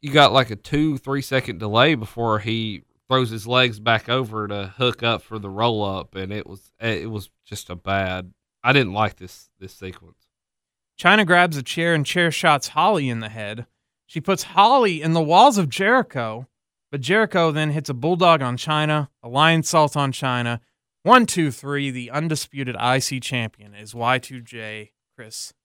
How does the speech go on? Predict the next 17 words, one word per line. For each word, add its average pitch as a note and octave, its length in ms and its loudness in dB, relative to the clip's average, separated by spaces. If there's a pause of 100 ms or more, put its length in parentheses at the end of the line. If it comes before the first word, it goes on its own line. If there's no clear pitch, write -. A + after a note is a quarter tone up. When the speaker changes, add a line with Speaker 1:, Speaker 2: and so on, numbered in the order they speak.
(140)
Speaker 2:
Jericho. - 200 -20 (440)
So, - 160 -4
yeah, F3 200 6
Jericho F#3+ 440 4
wins F3+ 220 2
the C#3+ 140 -2
I F3+ 140 4
C F#3 260 -2
belt. D3+ 320 2
He's C#3 220 -8
the C3+ 100 -4
undisputed D#3+ 580 -2
champion, F3+ 520 -4
and C3 100 -8
Chyna D#3 360 -2
just C#3 260 -6
looks - 420 -10